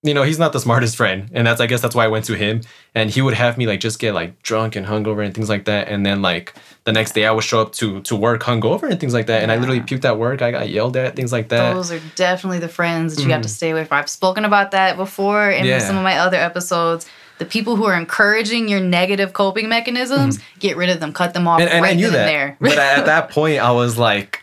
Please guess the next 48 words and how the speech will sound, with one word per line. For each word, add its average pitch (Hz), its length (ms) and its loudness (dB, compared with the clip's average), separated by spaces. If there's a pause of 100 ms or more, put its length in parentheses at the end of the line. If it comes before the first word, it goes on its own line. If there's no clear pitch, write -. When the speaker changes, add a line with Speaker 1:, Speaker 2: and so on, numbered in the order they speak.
Speaker 1:
I 113 140 0
didn't 117 160 2
know 113 80 2
what 107 100 -2
to 104 60 0
do. 104 300 0
Like, 92 360 -6 (840)
that 101 140 2
just, - 480 -6
that 110 140 4
was 107 120 -2
something 117 300 -2
that 101 180 -2 (120)
made 110 160 -2
me 123 120 0
feel 113 260 0
wanted. 104 560 -2
Speaker 2:
Yeah. 156 320 -6
Speaker 1:
You 104 140 -2
know, 104 180 -2
like, 107 380 -8 (580)
Speaker 2:
it's 170 180 -6
the 175 80 -4
only 165 140 -2
time 165 180 0
you, 151 160 -6
you 165 160 -6
feel 196 320 -2
something 156 360 -6
sometimes. 147 420 -2
Speaker 1:
You 73 60 -4
feel, 131 220 0
Speaker 2:
Yeah. - 120 0
Speaker 1:
yeah. 113 300 -2
Speaker 2:
And 139 220 -6 (100)
Speaker 1:
And, 117 100 -2
like, 107 220 -6 (120)
Speaker 2:
I, 156 160 0 (400)
I, 151 400 -4
I 143 60 -4
remember 151 480 -2
that 151 220 0
phase 165 260 0
of 160 80 -4
my 160 120 4
life 160 260 0
too. 156 340 -4
I, 143 200 -4